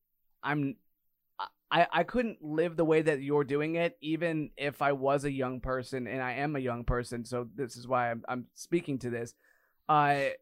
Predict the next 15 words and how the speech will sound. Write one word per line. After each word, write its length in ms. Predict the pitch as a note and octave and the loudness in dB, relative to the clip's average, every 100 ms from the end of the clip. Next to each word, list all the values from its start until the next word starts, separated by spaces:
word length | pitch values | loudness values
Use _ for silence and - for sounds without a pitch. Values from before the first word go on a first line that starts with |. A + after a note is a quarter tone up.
| _ - | _ 0
it 220 | F#3 F#3 | 2 2
is, 520 | F#3 F3+ E3+ D3 - - _ _ _ _ _ _ _ | 2 2 2 -2 -8 -12 _ _ _ _ _ _ _
just 280 | - F3 - | -2 -2 2
feels 220 | F#3+ E3 | 0 2
selfish 600 | - F3+ G3 E3 A2+ - | 4 4 4 -4 -6 -10
to 80 | C3 | -14
just 220 | B2+ - | -14 -4
go 180 | D3 C#3+ | -4 -2
around 540 | C#3 C#3 C3+ C3+ C3+ | -4 -4 -4 -6 -8
and 180 | - C3+ | -8 -4
not 240 | C3+ B2 | -4 -6
care 220 | - C#3 C3 | -4 0 4
at 60 | |
all, 180 | C3 C3 | 4 2
because, 380 | C#3 C3+ C3+ | 0 -2 -2